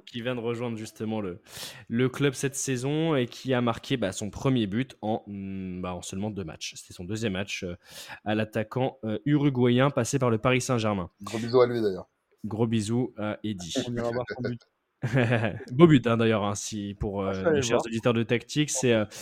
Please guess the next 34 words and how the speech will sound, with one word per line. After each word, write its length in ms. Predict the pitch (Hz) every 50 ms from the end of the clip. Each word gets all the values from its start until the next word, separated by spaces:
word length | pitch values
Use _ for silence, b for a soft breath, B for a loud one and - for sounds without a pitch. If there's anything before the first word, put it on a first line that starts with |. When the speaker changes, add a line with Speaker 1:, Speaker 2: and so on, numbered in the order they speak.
| B B B B
Speaker 1:
un 140 | - 123 123
centre 340 | 117 - 143 143 131 - -
au 60 | 120
cordeau, 540 | - - 120 120 120 127 135 135 131 127 117
euh, 40 | 110
mais, 220 | 104 104 101 98
euh, 240 | 98 98 95 98 95
mais 600 | 95 95 95 92 92 90 85 78 78 71 101 110
qui 180 | - - - 127
mon-, 100 | 131 135
grimpe 300 | 123 113 127 151 160 170
un 80 | 160
petit 180 | 147 - - 151
peu, 100 | 139 160
donc 180 | 156 143 127 -
arrive 260 | 131 127 143 143 127
au, 140 | 123 - - _ _ _ -
au 100 | - 160
second 300 | 156 - 165 147 151 151
poteau. 440 | 139 156 143 143 139 160 196 - _ B B B B B B B B B -
Et, 180 | 135 123 123 123
euh, 420 | 113 113 113 107 107 107 107 110 -
et 80 | - 123
le 120 | 127 139
gardien 380 | 135 123 147 147 151 151 170 170
qui 160 | 160 - 147 135
sort, 460 | - - - 151 143 151 160 165 151
donc 140 | 120 113 107
qui 140 | - -
anticipe 440 | 123 123 - - 123 - - 135 131
en 100 | 127 117
fait 180 | - 127 120 117
la 100 | 113 113
sortie, 500 | 117 - 123 117 - - - 143 156